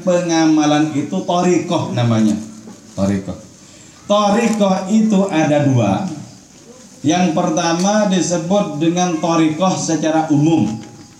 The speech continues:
yaitu kita melaksanakan ajaran Islam yang kita yakini, yang kita ketahui, itu namanya sudah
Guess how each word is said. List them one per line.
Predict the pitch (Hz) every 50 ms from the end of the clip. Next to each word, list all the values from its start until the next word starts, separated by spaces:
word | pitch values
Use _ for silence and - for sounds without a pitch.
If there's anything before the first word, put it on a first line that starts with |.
| - - - -
yaitu | - 139 156 165 160 151 156 - 208 220 220 220 220
kita | 190 175 165 151 - 165 160 165 175 190 185
melaksanakan | 165 165 175 180 180 175 175 175 175 175 - 180 175 175 165 165 165 165 165 175 170 180 -
ajaran | 143 156 156 156 143 156 156 156 156 151 147
Islam | 139 - - 165 165 165 165 160
yang | 151 156 156 156 147
kita | 135 147 147 - 151 147 147 147
yakini, | 147 147 143 143 - 143 143 147 147
yang | 143 143 139 139
kita | 143 131 - 143 139 131
ketahui, | - 131 110 - - 123 120 117 120 131 160 185 - - - - - - - - - -
itu | 135 135 131 135 160 156 147
namanya | 143 135 131 123 120 117 117 135 139
sudah | 139 - 127 110 107 110 127 135 127 -